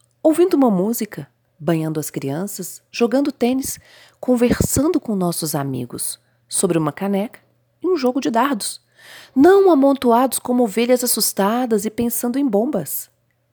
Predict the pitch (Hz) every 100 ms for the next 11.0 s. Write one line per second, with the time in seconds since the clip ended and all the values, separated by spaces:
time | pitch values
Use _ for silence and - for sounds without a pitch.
0 | _ _ _ _ _ 220 269 262 185 -
1 | - 185 190 - 170 165 185 196 190 208
2 | - 190 196 - - - _ _ _ -
3 | 381 - 269 247 330 320 202 - 165 160
4 | - 147 139 123 120 - - _ _ _
5 | _ _ _ _ _ _ 151 135 151 175
6 | 185 170 - - 160 180 269 - _ -
7 | 151 160 214 175 127 135 123 160 135 -
8 | - - - - _ _ _ _ _ _
9 | _ _ _ _ 151 151 135 160 208 196
10 | 190 185 170 160 180 - 147 139 147 180